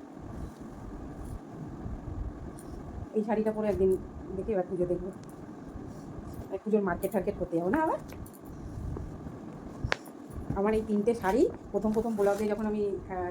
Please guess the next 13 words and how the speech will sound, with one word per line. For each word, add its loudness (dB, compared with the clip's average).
ছবি -2
ছাড়তাম, -2
ভিডিও 4
করেছি, 0
এই 0
তিনটে 2
শাড়ি 2
আমার 2
খুব -6
পছন্দের, 4
এই 2
রেড, 4
ব্ল্যাক 2